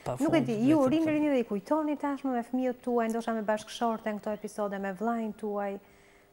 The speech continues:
Speaker 2: sepse ato janë rinjosur thellë në kujtesën tuaj dhe është të
Speaker 1: Po,
Speaker 2: vështirë
Speaker 1: por
Speaker 2: që të
Speaker 1: ka
Speaker 2: dalin.
Speaker 1: një gjë, ka disa gjëra që duhen harruar.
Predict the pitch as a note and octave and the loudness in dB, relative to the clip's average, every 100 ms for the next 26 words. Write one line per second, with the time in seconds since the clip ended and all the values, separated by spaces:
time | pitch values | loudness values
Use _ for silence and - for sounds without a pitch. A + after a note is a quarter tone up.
0 | - - - B3 C#4 C4 B3+ C4 C4 A#3 | -6 -2 4 6 6 4 2 2 0 0
1 | - D#4+ D4 - F#3+ F#3+ - G3 A3 A3+ | 4 4 2 -2 -4 -6 -6 -6 -2 0
2 | G#3+ G#3 G3+ G3+ - D#3+ C3+ C4 A#3+ G3+ | 0 0 -4 0 4 4 4 0 6 6
3 | G3 F#3 - A3+ B3 A3 G#3 E3+ D#3 C3+ | 4 0 0 4 6 6 6 4 4 2
4 | C3 - - - - - A3+ G#3+ - F#3+ | -2 -10 -20 -20 -4 4 4 6 6 6
5 | F#3 G3+ F#3 F3 - E3 D3 - - _ | 6 4 4 0 0 0 -2 -8 -20 _
6 | _ _ - C3+ F#3 F3 D#3 C3 C3+ C3+ | _ _ -2 0 2 2 2 -2 -6 -6
7 | C#3 A#2 | -6 -8